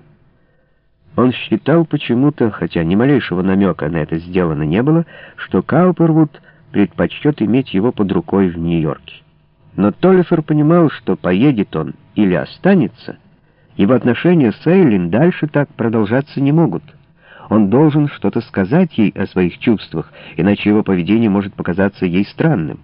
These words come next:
Он не сомневался, что Эйлин не подастся на его пылкие речи,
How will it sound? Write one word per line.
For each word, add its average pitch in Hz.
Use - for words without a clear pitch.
Он 113
не 165
сомневался, 135
что -
Эйлин 120
не 113
подастся 104
на 95
его 95
пылкие 98
речи, 92